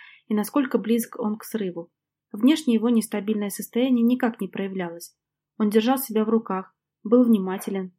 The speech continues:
тактичен, в меру заботлив. Однако неоднократно пытался вывести Леру из её панциря молчания, провоцируя на банальную женскую истерику.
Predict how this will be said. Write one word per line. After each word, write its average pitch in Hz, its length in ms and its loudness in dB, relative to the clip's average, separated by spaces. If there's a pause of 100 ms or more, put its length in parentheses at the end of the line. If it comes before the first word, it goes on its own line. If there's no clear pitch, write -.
(120)
тактичен, 202 600 -6 (280)
в 196 120 -8
меру 233 240 2
заботлив. 190 560 -6 (460)
Однако 240 420 0
неоднократно 226 680 2
пытался 220 460 -2
вывести 214 400 -2
Леру 208 280 0
из 196 120 -4
её 196 240 -4 (260)
панциря 220 380 -2
молчания, 202 680 -4 (300)
провоцируя 220 560 -2
на 196 100 -2
банальную 196 460 -4
женскую 190 480 -8
истерику. 175 560 -8